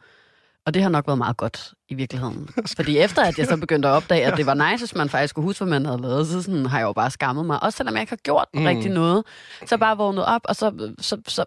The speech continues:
Speaker 1: så jeg har jo brugt rigtig lang tid på sådan at tænke over, hvad er det egentlig, der sker i mig, siden at jeg bliver så skamfuld. Og jeg tror, at det for mig handler meget om, altså, en eller anden form for kontroltab.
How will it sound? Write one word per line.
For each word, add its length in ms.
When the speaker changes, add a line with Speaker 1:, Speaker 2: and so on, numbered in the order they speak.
Speaker 1:
så 100
jeg 200
har 80
jo 60
brugt 260
rigtig 200
lang 200
tid 180
på 100
sådan 140
at 80
tænke 260
over, 100
hvad 320
er 140
det 200
egentlig, 420
der 80
sker 360
i 100
mig, 160
siden 260
at 120
jeg 120
bliver 140
så 120
skamfuld. 560
Og 40
jeg 80
tror, 200
at 200
det 180
for 80
mig 220
handler 220
meget 320
om, 220
altså, 180
en 60
eller 160
anden 120
form 180
for 80
kontroltab. 840